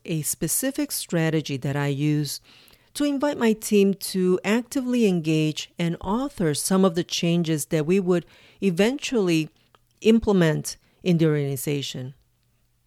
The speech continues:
Getting employee engagement is a topic of conversation,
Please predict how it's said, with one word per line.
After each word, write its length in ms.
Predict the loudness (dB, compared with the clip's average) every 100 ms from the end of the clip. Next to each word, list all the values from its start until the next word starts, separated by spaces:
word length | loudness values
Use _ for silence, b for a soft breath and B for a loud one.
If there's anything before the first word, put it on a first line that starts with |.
| _ _ _ _ _ _ -10 2
Getting 300 | 4 6 6
employee 600 | 4 2 2 2 2 0
engagement 840 | -2 -2 0 0 -2 -2 -2 -4 -6
is 220 | -2 0 0
a 100 | -2
topic 540 | -2 -4 -2 -2 -4
of 160 | -4 -2
conversation, 840 | -2 -2 -2 -2 -2 -2 -4